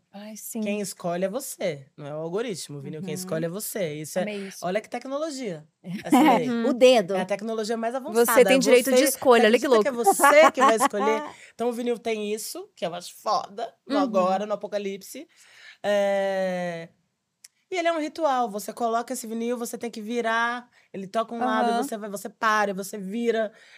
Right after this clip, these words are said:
Speaker 2: É uma escolha. E é uma escolha, e essa escuta,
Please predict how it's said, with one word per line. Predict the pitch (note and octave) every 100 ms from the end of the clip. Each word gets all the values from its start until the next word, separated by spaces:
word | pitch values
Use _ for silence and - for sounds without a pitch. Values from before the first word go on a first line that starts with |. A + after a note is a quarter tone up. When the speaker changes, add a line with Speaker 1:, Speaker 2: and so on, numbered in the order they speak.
| -
Speaker 2:
É |
uma | G3 B3
escolha. | - G#3+ G3 D3 _ _ _ _ _ _ _
E | E3 F3+
é | F3 F3 F#3
uma | G3
escolha, | F#3 - G3+ G#3+ A3+
e | A3+ A3
essa | A3 A3
escuta, | G#3 - - B3+ C4+ - F3 D#3+